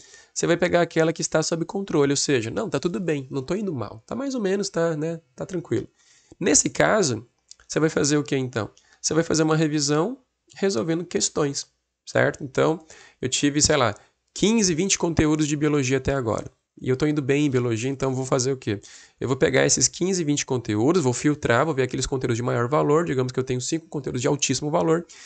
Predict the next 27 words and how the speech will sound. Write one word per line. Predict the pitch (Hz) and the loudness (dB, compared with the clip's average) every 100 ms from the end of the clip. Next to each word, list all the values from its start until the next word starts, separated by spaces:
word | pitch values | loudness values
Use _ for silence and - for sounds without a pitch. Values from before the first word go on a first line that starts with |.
| - - - - | -20 -20 -18 0
e | 151 | 2
esses | 170 170 | 4 2
conteúdos | - 160 160 156 135 143 135 | -2 -4 -2 0 0 0 -2
eu | 131 | -2
vou | 131 | -2
trabalhar | - 135 123 120 | -2 0 0 0
com | - 127 | -4 -8
questões, | 127 139 - 113 113 208 - _ _ | -4 -2 -2 -2 -2 -2 -6 _ _
certo? | - 110 143 - _ - - _ - | -2 0 0 -4 _ -20 -20 _ -4
E | 165 | 2
aí, | 143 147 190 - - | 4 2 0 -8 -6
vou | 139 | -2
fazer | 165 143 147 | 2 2 2
lá | 120 | 2
quatro | 113 175 180 | 2 0 0
questões, | 190 - - 202 139 - - _ - | -2 -2 0 2 2 -2 -6 _ -8
corrijo | 147 127 135 160 165 170 | -4 0 2 2 0 -4
e | 151 | -6
vejo | 135 139 139 | -2 -2 0
a | |
teoria, | 139 147 135 107 101 _ | 0 0 -2 -4 -6 _
caso | - 104 120 | -2 -2 -2
eu | |
tenha | 113 127 | -2 0
errado | 127 123 | 0 -2
alguma | 127 143 | -2 -6
coisa. | 147 120 101 | -4 -4 -4